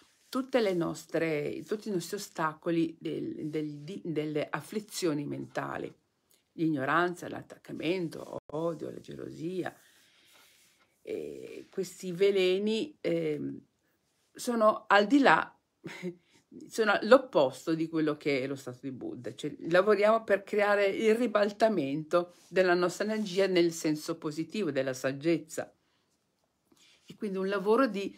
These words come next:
trasformazione, quello che facciamo. Trasformiamo la nostra energia, che diventi amica, che,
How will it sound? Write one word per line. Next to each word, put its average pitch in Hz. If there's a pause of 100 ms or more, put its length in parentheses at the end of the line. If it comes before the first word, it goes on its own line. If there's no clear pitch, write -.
(120)
trasformazione, 180
quello 135
che 143
facciamo. - (520)
Trasformiamo 220
la 196
nostra 254
energia, 262
che 214
diventi 156
amica, 151
che, 190